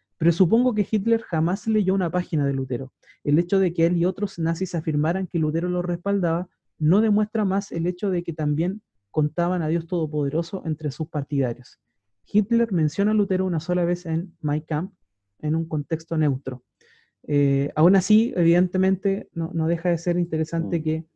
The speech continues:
Speaker 1: que fuera mencionado Lutero, eh,
Speaker 2: Por
Speaker 1: por
Speaker 2: supuesto.
Speaker 1: Hitler y también fuera mencionado por los partidarios del nazismo.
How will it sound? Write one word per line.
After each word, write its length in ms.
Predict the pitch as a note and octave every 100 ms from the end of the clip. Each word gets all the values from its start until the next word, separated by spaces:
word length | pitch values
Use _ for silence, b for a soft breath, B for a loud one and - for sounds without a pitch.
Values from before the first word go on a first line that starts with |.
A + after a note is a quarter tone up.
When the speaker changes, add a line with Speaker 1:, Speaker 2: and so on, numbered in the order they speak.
| _ _ _ _ _
Speaker 1:
que 120 | C#3+
fuera 260 | - G#3
mencionado 560 | A3 E3+ - D#3 C#4+ B3+
Lutero, 460 | D#3+ D3 D3 D3 - _ -
eh, 160 | C#3+
Speaker 2:
Por 120 | C3+ G#2
Speaker 1:
por 0 |
Speaker 2:
supuesto. 460 | G#2 A2 F3 D#3
Speaker 1:
Hitler 200 | G3 - - _ _
y 120 | F3
también 560 | F3 D#3 C3+ C#3+ A3+ A#3+
fuera 180 | G3
mencionado 500 | F#3 F3 E3+ D#3+ F#3 E3+
por 240 | E3 F3 _ _ _ -
los 220 | D#3 D3+
partidarios 600 | - D3 - D3 D#3 D#3+
del 140 | D3+
nazismo. 500 | C3+ - D#3 C3+ B2+